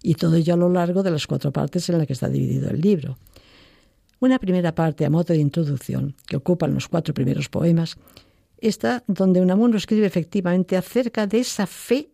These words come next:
de su pueblo español que él ve reflejada en el cuadro de Velázquez. En la segunda parte se evade del modelo pictórico porque se evocan en ella los doctor-, los dolores de la pasión.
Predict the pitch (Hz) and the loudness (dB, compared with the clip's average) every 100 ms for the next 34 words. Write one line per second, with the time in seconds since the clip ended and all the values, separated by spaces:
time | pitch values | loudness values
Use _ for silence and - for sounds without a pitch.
0 | 190 180 - 175 - 202 196 175 - 143 | -6 -6 -2 -4 0 0 0 -4 -4 -2
1 | 165 180 175 _ - _ _ - 233 311 | 0 0 -2 _ -20 _ _ 0 0 2
2 | 240 233 226 208 - 165 - 165 170 151 | 0 0 0 -2 -4 -4 -2 0 2 0
3 | - 147 135 - - 139 - - - - | -2 -2 -2 -2 -4 -8 -10 -14 -16 -20
4 | - - - _ _ _ 165 156 180 185 | -20 -20 -20 _ _ _ 0 2 4 2
5 | 190 190 220 - 240 - - 165 156 175 | 2 0 -2 -2 -8 -4 0 2 2 0
6 | 175 165 160 156 156 165 175 175 - 202 | 0 0 0 0 0 0 0 -4 -2 0
7 | 185 - 208 202 175 170 160 156 156 160 | 0 -4 -2 -2 0 0 0 0 0 2
8 | 160 170 175 196 202 156 147 - - 160 | 2 2 2 0 0 0 -2 -4 -4 -2
9 | 156 151 143 156 170 151 143 147 151 151 | 0 0 2 2 2 2 -2 -2 -4 -2
10 | 214 175 | -2 -2